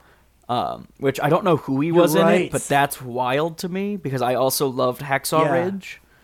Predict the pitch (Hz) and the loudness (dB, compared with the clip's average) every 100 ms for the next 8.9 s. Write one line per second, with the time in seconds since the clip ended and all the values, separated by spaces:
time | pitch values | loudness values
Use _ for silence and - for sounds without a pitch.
0 | _ _ _ _ _ _ _ _ - 156 | _ _ _ _ _ _ _ _ -6 -2
1 | 151 170 160 190 - 214 202 185 175 - | -2 -2 0 -2 2 2 2 0 -4 0
2 | 156 160 165 160 156 156 143 123 117 - | 6 6 8 8 10 8 4 0 -10 -10
3 | - - - 165 190 240 226 214 180 165 | -10 -8 -2 0 4 2 4 4 6 4
4 | 175 175 - 135 139 151 151 156 131 127 | 4 2 2 4 4 2 0 -2 0 2
5 | 143 135 - 135 135 135 135 127 117 117 | 2 2 4 4 4 2 -2 -4 -4 -2
6 | 127 107 107 - 120 110 - 90 - - | -2 -2 -6 -4 -2 -2 -4 -6 -6 -10
7 | 113 139 - 135 120 - 139 131 - 127 | -6 -6 -4 -4 -4 -2 -2 -2 -2 -2
8 | 120 117 113 131 107 87 78 78 | -2 -4 -6 -8 -8 -8 -10 -10